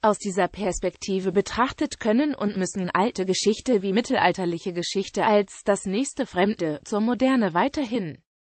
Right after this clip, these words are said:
einen unverzichtbaren Beitrag zu einem vertieften Gegenwartsverständnis leisten. Außerdem ist mit A. Heuss zu bedenken, dass der Gegensatz von Altertum und Mittelalter nur sinnvoll ist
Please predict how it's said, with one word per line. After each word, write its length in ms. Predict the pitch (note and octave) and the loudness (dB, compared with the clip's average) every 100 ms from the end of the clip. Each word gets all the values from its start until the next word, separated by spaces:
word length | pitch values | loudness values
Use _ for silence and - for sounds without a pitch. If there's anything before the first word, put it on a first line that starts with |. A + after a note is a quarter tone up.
| _ A3 | _ 0
einen 280 | A3 G#3+ | 2 2
unverzichtbaren 1120 | - C4 F4+ B3 - B3+ A3 - F#3+ F3+ F3 E3+ | 2 2 2 -6 -6 -6 -6 -2 2 2 0 -2
Beitrag 540 | E3+ G#3+ - C4 - | 0 -2 -2 -4 -2
zu 100 | - | -2
einem 280 | C3+ E3 E3 | 0 0 -4
vertieften 680 | - F#3 - A#3+ - D4+ C4+ | -4 -6 -2 -4 -2 -4 -2
Gegenwartsverständnis 1200 | G#3+ F3 E3+ E3 D#3 - G3+ - F#3+ F3+ F#3 F3 | -2 -4 -4 -4 -4 -4 -4 -2 -2 -2 -6 -4
leisten. 580 | E3 C#3 - - C#3 - _ _ - | -2 -4 -8 -10 -10 -12 _ _ 2
Außerdem 640 | C#4+ E4+ A3+ E3+ E3 E3 | 2 2 -2 0 -2 -2
ist 180 | - F#3+ | -6 -4
mit 140 | - | 0
A. 280 | G3 D3+ B2+ _ - | 0 -2 -8 _ -6
Heuss 240 | B3+ A3+ - | -2 -2 -4
zu 220 | - E3+ | -4 -2
bedenken, 600 | E3 D#3+ D3 D#3+ D#3 - | 0 0 -2 -6 -8 -6
dass 220 | - E3+ - | -6 -6 -2
der 140 | F#3+ | 0
Gegensatz 680 | A#3+ C#4 C4+ A3+ A#3 - - | 4 6 6 4 2 -2 -4
von 200 | C4 B3+ | -2 0
Altertum 580 | A#3+ A#3 - G3+ E3+ | 0 0 -2 -2 -2
und 180 | C#3 F3 | -4 -4
Mittelalter 680 | A3 - A3 - E3+ F#3+ A#3 | -4 -4 -4 -2 -2 -2 0
nur 180 | A3 A3 | 2 2
sinnvoll 540 | F#3+ B3 D#4+ - E3+ | 4 2 0 -2 -2
ist 500 | E3+ D3+ C#3+ - - | 0 -4 -8 -16 -20